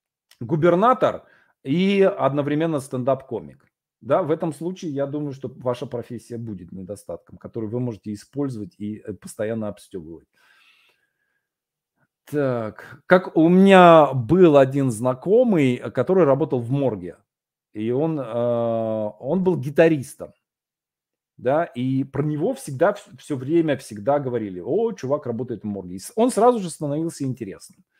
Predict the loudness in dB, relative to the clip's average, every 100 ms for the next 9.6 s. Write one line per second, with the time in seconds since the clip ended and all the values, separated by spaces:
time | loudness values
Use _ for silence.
0 | _ _ _ _ _ _ 0 0 0 -8
1 | -4 2 2 2 -4 -4 -6 -4 -2 -4
2 | -2 2 2 2 0 -4 -8 _ _ -8
3 | -4 -2 -2 -4 -6 -6 -6 -6 -6 -6
4 | -6 -4 -4 -4 -6 _ _ _ _ -6
5 | -2 0 0 0 -2 -2 -4 -4 -4 0
6 | 2 2 0 -4 -2 4 4 2 -12 -18
7 | -18 -10 -2 2 2 0 -2 -4 -6 -8
8 | -2 2 4 4 2 -6 -10 -4 0 0
9 | -2 -6 -10 -12 -14